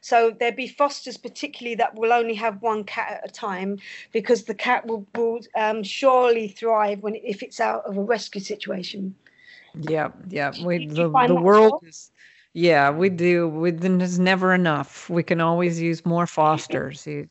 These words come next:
Speaker 2: you know, there's, there's never enough, sadly. And,
Speaker 1: Right.
Speaker 2: and, you know, in, in the United States, uh, shelter euthanasia is still the number one cause of death in cats.
Speaker 1: Yeah. That must be
Speaker 2: So
Speaker 1: heartbreaking for you guys, really,
Speaker 2: it
Speaker 1: 'cause I, I don't really see that or have to deal with that over here.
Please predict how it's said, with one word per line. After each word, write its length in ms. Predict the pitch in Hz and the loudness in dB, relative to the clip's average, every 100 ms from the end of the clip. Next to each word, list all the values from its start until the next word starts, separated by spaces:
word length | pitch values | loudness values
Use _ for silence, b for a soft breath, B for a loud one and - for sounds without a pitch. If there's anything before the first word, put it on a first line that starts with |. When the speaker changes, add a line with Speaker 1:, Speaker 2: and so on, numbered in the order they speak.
| _ | _
Speaker 2:
you 220 | - 160 | -8 -6
know, 260 | 156 156 156 | -4 -4 -6
there's, 340 | 151 151 - B B B B - | -6 -8 -12 B B B B -2
there's 180 | 165 151 | -2 2
never 300 | 165 165 165 | 0 2 2
enough, 380 | 170 151 135 - | 2 2 0 -4
sadly. 540 | 160 151 147 147 156 | 0 0 0 -2 0
And, 100 | 190 | 0
Speaker 1:
Right. 180 | 190 - | 0 -2
Speaker 2:
and, 280 | 160 170 - _ | -4 -4 -8 _
you 140 | 175 | -4
know, 200 | 170 160 | 0 2
in, 200 | 165 175 - | 4 2 2
in 140 | 185 190 | 4 6
the 100 | 185 | 6
United 400 | 180 170 165 - | 6 4 0 0
States, 560 | 180 170 214 - - - | 4 4 2 -6 -14 -6
uh, 280 | 165 160 156 | -2 0 -2
shelter 420 | 151 175 165 175 | 0 2 2 0
euthanasia 600 | 170 170 170 160 156 180 | -2 -2 -2 -2 -2 -2
is 120 | 196 | -4
still 380 | 208 - 160 156 | -6 -8 -4 -2
the 120 | 175 | -2
number 300 | 170 156 170 | -2 0 0
one 220 | 170 170 175 | 0 0 0
cause 300 | 170 175 180 | 2 2 -2
of 120 | 160 | -2
death 260 | 151 185 | -2 0
in 120 | 180 170 | -2 -2
cats. 420 | 160 185 233 233 | 0 0 0 -4
Speaker 1:
Yeah. 60 | - B B B 285 | -10 B B B 0
That 40 | 285 | 2
must 200 | 302 - | 2 -2
be 80 | 240 | -2
Speaker 2:
So 80 | |
Speaker 1:
heartbreaking 400 | 226 214 165 208 | 2 4 4 2
for 340 | 196 _ _ 202 | -2 _ _ -20
you 120 | 208 | -8
guys, 340 | 196 190 190 | -4 -2 -2
really, 180 | 190 190 | 0 2
Speaker 2:
it 40 | 175 | 2
Speaker 1:
'cause 100 | 233 | 0
I, 100 | 214 | -2
I 60 | 247 | -2
don't 220 | 262 233 | -4 -2
really 240 | 254 247 202 | -2 -2 -4
see 320 | - 262 247 | -6 -6 0
that 140 | 208 - | 0 2
or 80 | 208 | -2
have 240 | 220 - | -4 -10
to 60 | 208 | -8
deal 220 | 226 226 | -4 -2
with 200 | 202 185 | -4 -4
that 180 | 196 185 | -4 -4
over 200 | 185 190 | -8 -8
here. 320 | 185 190 | -8 -6